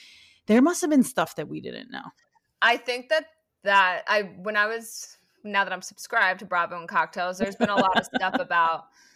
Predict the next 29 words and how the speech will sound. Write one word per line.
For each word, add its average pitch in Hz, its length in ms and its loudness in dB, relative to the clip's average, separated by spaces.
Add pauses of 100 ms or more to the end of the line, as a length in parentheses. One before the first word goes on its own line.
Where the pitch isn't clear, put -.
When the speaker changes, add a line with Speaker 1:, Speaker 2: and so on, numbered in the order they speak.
(300)
Speaker 2:
like, 202 260 -4
Danielle 190 920 -2
really 202 360 -6
kind 196 240 -6
of 180 180 -12 (100)
keeping 196 500 -8
mum 185 240 0
about 214 380 0
certain 240 340 -6
things 254 320 -8
because 196 300 -10
she 190 120 -14
didn't 185 200 -6
wanna 180 160 -8
completely, 185 800 -10
she - 160 -10
was 208 160 -6
like, 190 200 -2 (440)
basically 277 420 -2
Danielle 202 600 0
was 180 220 -4
like, 170 260 -2 (160)
"You 214 100 -4
know 220 100 2
what? 208 300 2
I'll 202 180 4
look 214 180 -4
crazy 180 680 -6 (200)
Speaker 1:
Mm-hmm. 196 340 2